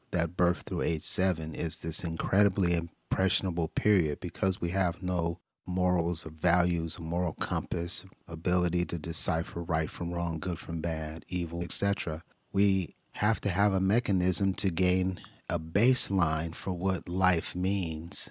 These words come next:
for what life will be like, for how we are to interpret life as a youngster. And again, this takes place from birth to age seven. There's just a constant record, everything that the subconscious is brought in contact with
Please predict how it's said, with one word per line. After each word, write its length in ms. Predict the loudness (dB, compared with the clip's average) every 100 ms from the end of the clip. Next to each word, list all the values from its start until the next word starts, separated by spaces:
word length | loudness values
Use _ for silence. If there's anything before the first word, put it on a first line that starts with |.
| -10
for 220 | -6 -4
what 220 | -2 -2
life 360 | 0 0 0 -2
will 100 | -4
be 260 | 0 0
like, 400 | 0 -4 -6 -8
for 160 | -4 -2
how 260 | 2 2 2
we 240 | -2 -2
are 160 | -2 -4
to 220 | -4 -2
interpret 840 | -2 -2 2 2 2 -4 -4 -6 _ _
life 540 | -4 -2 -2 -4 -8 -16 _ -4
as 220 | -2 0
a 100 | 2
youngster. 560 | 4 4 0 -4 -6 -8
And 100 | -8
again, 340 | -4 0 0 0
this 140 | -2
takes 260 | -2 -2 -4
place 300 | -4 -4 -4
from 200 | -8 -6
birth 260 | -4 -6
to 120 | -6 -4
age 200 | -4 -2
seven. 540 | 0 0 0 -4 -10 -8
There's 240 | -6 -4
just 300 | -4 -4 -4
a 80 | -6
constant 640 | -4 2 2 2 -2 -4
record, 640 | -2 0 6 8 8 2 -4 -16 _ _
everything 520 | 0 2 2 4 4
that 180 | 4 0
the 100 | 0
subconscious 1120 | 0 2 0 -2 0 0 2 0 0 0 -4 -4 -16 -4
is 500 | 0 0 0 -2 -4 _ _ _ 2
brought 240 | 4 4
in 140 | 0
contact 680 | -2 2 2 2 2 0 0
with 280 | 0 0 -2